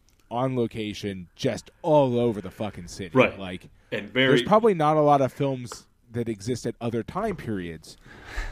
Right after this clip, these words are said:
Speaker 1: that
Speaker 2: Yeah.
Speaker 1: have done that enough to actually be useful. It reminds me of that other film, I don't remember what movie it was, but where they did that essentially for France.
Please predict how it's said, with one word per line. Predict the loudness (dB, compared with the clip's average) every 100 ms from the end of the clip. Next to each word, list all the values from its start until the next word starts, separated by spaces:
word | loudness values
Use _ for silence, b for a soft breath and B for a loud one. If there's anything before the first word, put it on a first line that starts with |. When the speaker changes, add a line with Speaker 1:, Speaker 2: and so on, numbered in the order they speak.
| B
Speaker 1:
that | 0 2
Speaker 2:
Yeah. |
Speaker 1:
have | 0 -4 -4
done | -6 -6
that | -8 -8 -10
enough | -10 -8 -8 -10
to | -6 -4
actually | -4 -4 -6 -8 -20 _
be | -10 -8 -8 -10
useful. | -8 -4 0
It | 0
reminds | 0 0 0 0
me | 0
of |
that | 0 -2
other | 0 0
film, | 0 -4 -4
I | -4
don't | -4
remember | -4 -6 -4
what | -6 -6
movie | -6 -2
it | -2
was, | 0 -2 -2
but | -6 -8 -10
where | -4 -2 -2 -4 b b b b
they | -6
did | -2 -2 0
that | -2 -4
essentially | -8 -10 -6 -6
for | -6 -12
France. | -12 -10 -10 -10 -14 -18